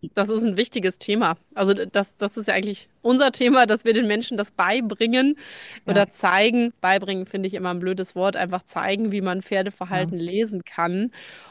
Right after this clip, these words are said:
Speaker 1: Und, äh, das hilft dir, klar, beim Fotografieren. Ich hatte neulich eine, äh, einen Reitgast hier, die, äh, war drauf spezialisiert, Politikerporträts zu machen.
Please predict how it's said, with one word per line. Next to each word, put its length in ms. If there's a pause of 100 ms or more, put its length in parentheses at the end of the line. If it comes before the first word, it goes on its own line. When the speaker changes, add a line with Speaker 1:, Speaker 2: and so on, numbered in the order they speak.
(100)
Speaker 1:
Und, 500
äh, 160
das 220
hilft 260
dir, 220
klar, 260
beim 160
Fotografieren. 840 (280)
Ich 60
hatte 180
neulich 480
eine, 420 (520)
äh, 80 (120)
einen 200
Reitgast 500
hier, 180
die, 240
äh, 140
war 120
drauf 200
spezialisiert, 720
Politikerporträts 1200
zu 140
machen. 440